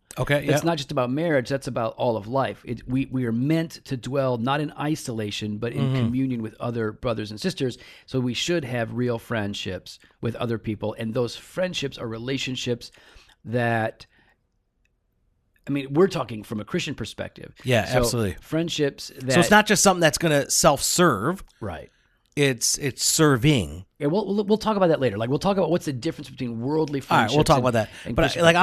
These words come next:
Speaker 2: friendships.
Speaker 1: thinking of, like, David and Jonathan.
Speaker 2: David and Jonathan, yeah.
Speaker 1: Right? Like, uh, there was this mutual edification. There was this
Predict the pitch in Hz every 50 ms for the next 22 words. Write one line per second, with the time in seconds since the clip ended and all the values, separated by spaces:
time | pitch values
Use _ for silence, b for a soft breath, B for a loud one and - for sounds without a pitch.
0 | 208 - - 220 190 190 160 143 131 123 131 117 110 104 104 101 - 139 135 147
1 | 156 143 147 135 123 131 - 110 123 120 113 113 113 110 107 104 101 98 127 123
2 | 131 120 98 - - - 135 123 120 110 101 98 104 104 98 98 98 - 80 78
3 | 76 76 73 78 - - - _ _ _ _ _ _ _ _ - 117 117 127 147
4 | - 139 123 113 107 - - _ _ _ _ _ _ _ _ _ _ - - 131
5 | 117 110 107 107 - - - 120 123 123 120 120 123 113 98 117 113 - - 113
6 | 113 117 127 139 156 165 - - 160 147 127 123 120 - - 139 143 147 - 151
7 | - - - 120 117 101 - - 110 101 101 104 107 107 107 107 98 104 107 101
8 | - -